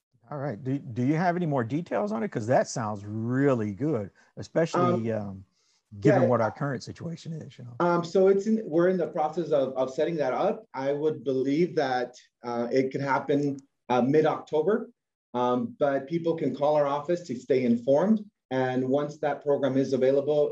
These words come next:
Speaker 2: in mid-October, we can start the process of enrollment.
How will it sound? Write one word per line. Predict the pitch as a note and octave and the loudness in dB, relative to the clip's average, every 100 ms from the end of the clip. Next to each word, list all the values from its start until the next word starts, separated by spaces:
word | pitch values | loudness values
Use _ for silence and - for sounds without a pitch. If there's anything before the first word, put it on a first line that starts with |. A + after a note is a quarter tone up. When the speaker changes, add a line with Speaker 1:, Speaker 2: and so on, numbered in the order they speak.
| A#2+ | 0
Speaker 2:
in | A#2+ | 0
mid-October, | C3+ - - A#2+ - C#3+ D3 D#3 | -2 -4 -8 -10 -2 0 4 4
we | B2 A#2 | 4 2
can | A#2+ A2 | 2 0
start | A2 - A#2 | 0 0 -2
the | - | -2
process | - B2 A#2 - - | -6 -4 -4 -6 -4
of | A2 F#2+ | -2 0
enrollment. | G2+ G2 F#2+ - - | 0 0 0 -2 -8